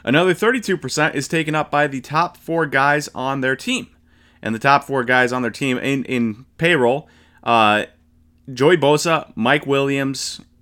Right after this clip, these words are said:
Keenan Allen, and then Darwin James. Those four players take up thirty-two percent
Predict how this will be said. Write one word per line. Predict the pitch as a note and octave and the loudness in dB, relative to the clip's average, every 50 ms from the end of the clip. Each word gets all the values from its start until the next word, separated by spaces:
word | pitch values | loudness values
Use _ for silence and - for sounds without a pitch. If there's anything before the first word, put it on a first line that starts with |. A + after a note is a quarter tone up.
| _ _ - | _ _ -14
Keenan | - - D#3+ E3 D#3+ C#3+ C3 | -8 -4 -2 -2 0 0 2
Allen, | B2 B2 A#2+ B2 C3 C#3 D3 D#3 D#3 - _ _ _ _ _ _ _ | 2 2 2 2 2 0 -2 -4 -6 -12 _ _ _ _ _ _ _
and | - A#2 A#2+ B2 B2 A#2+ | -4 0 0 2 2 2
then | B2 B2 B2+ B2+ B2+ C3 B2+ B2+ B2 B2 - _ | 2 2 2 2 2 2 0 0 -2 -4 -6 _
Darwin | - B2 B2 C3 C3 C#3 D3 | 0 2 4 4 4 2 2
James. | C#3 G3+ G#3+ - - - - - - - - _ _ _ _ _ _ _ | 2 2 2 2 0 -4 -6 -10 -10 -12 -14 _ _ _ _ _ _ _
Those | - G#2 A#2 C3+ F#3 A3 B3+ A#3 - | -6 0 2 2 4 4 2 0 -4
four | - - E3+ E3+ F#3 G#3 G#3 | -6 -6 -4 -4 -4 -4 -6
players | - - D3 C3+ C3 C3 C#3+ D3 - - | -4 -2 -2 0 0 0 -2 -4 -6 -8
take | - D3 D3 C#3+ | -6 -6 -6 -4
up | D#3+ D3 - | -6 -6 -8
thirty-two | - - - - E3 E3 F#3+ G3+ A#3+ G#3 - - - - - - A#3 C4+ B3+ | -10 -18 -10 -6 -4 -4 -2 -4 -4 -6 -8 -12 -16 -12 -6 -4 -4 -4 -4
percent | - - - - - - A#2+ A2+ A#2+ - | -6 -6 -6 -6 -6 -2 -2 -2 -2 -2